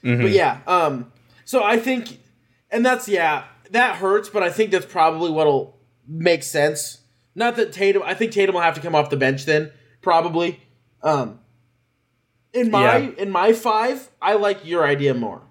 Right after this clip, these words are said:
Speaker 2: but I don't think that's what'll <laughs> probably happen. Um,
Speaker 1: Yeah.
Speaker 2: I guess that kinda segues into the people I think will probably get that two spot. I'll say a name in the, or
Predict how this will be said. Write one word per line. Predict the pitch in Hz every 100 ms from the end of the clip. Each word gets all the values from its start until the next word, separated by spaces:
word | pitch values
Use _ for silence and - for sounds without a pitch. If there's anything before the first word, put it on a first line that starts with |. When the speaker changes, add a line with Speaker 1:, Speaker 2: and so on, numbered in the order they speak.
| -
Speaker 2:
but | 165
I |
don't | 175 190 175
think | 180
that's | 160 151 151
what'll | 143
<laughs> | 139 151
probably | 165 147 151 143
happen. | 135 123 120 117 - _ -
Um, | - 151
Speaker 1:
Yeah. | 127 101 95 _ _ _ _ -
Speaker 2:
I |
guess | 226 233 226 - 175
that | 190 208
kinda | 220 190
segues | - 180 165 170
into | 160 156 147
the | 139 165
people | 190 220 262 226
I | 185
think | - 202 214
will | 208
probably | 208 190
get | 180 190
that | 190 151
two | - 180
spot. | 185 - 180 208 - _ _ -
I'll | 170
say | 190 208 185
a |
name | 180 175 170
in | 160
the, | 156 160
or | 170 143